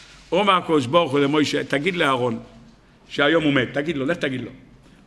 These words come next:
אומר לו משה, "ריבונו של עולם, תגיד לו אתה." תגיד לו אתה, ויכוח בין משה רבינו לבין ה-,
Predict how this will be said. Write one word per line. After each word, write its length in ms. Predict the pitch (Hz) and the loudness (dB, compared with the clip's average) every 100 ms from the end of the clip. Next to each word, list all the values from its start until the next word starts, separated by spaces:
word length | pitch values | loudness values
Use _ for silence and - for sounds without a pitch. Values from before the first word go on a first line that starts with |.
| - | -4
אומר 260 | 156 170 | 0 2
לו 80 | 156 | 2
משה, 240 | 156 165 151 | 2 2 0
"ריבונו 200 | 160 160 | 0 0
של 100 | 156 | 0
עולם, 120 | 139 - | -2 -2
תגיד 220 | 151 160 | -2 0
לו 120 | 147 | -2
אתה." 160 | 120 98 - - - - - - - - - - - 494 - 415 - - - - - - - | -2 -10 -18 -20 -20 -20 -20 -20 -20 -20 -20 -20 -20 -20 -20 -20 -20 -20 -20 -20 -20 -20 -14
תגיד 200 | - 170 | -10 -4
לו 80 | 240 | -2
אתה, 200 | 226 170 - - 123 | -2 -6 -10 -14 -8
ויכוח 420 | 147 240 185 120 - - - - - - - - | -6 -2 -2 -2 -10 -20 -20 -20 -20 -20 -20 -6
בין 140 | 127 147 | -4 0
משה 360 | 190 185 160 | 2 2 2
רבינו 320 | 147 190 196 | 2 2 0
לבין 280 | 151 139 147 | -2 0 0
ה-, 160 | 143 | 0